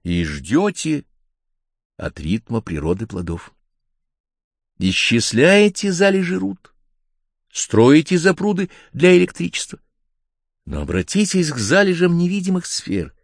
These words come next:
и обернитесь к творчеству, явленному за пределами вашего понимания, необъятное труду поле. Потому узрите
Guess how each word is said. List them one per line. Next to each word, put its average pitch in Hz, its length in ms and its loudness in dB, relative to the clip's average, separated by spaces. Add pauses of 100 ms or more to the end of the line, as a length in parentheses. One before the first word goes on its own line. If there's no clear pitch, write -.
(600)
и 82 60 0
обернитесь 156 760 2
к - 80 -16
творчеству, 117 840 0
явленному 98 760 2 (320)
за 135 260 2
пределами 185 760 0
вашего 110 420 -4
понимания, 82 560 -2 (580)
необъятное 127 1000 0
труду 156 420 -4
поле. 90 400 -2 (1120)
Потому 85 340 -2
узрите 180 640 -2